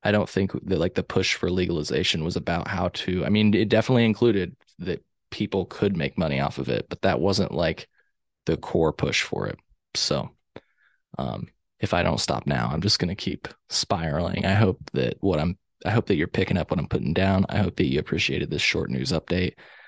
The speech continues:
I hope that you have a great Tuesday morning. And, um, let's hope that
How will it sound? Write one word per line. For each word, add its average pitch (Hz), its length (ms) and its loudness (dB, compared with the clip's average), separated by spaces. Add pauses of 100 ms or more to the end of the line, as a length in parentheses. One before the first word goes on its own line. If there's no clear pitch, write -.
(260)
I 107 60 2
hope 104 120 2
that 120 100 0
you 104 80 2
have 90 100 -2
a 85 40 0
great 87 680 -2 (260)
Tuesday 98 480 2
morning. 98 500 2 (1080)
And, 92 480 2
um, 80 440 -2
let's 92 220 -2
hope - 260 -4
that 90 220 0